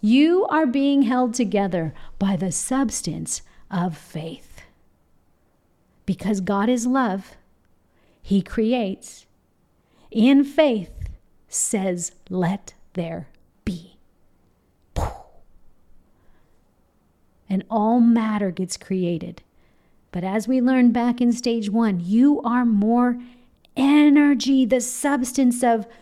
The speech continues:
choose who you will serve. The world that you can see or a God who is unseen, a spirit who pursues you and loves you and wants you to know you were made for more.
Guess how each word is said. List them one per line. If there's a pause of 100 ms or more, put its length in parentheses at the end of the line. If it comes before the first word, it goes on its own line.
(140)
choose (800)
who
you
will
serve. (960)
The
world
that
you
can
see
or
a
God
who
is
unseen,
a
spirit
who
pursues
you (440)
and
loves
you
and
wants
you
to
know
you
were
made
for
more.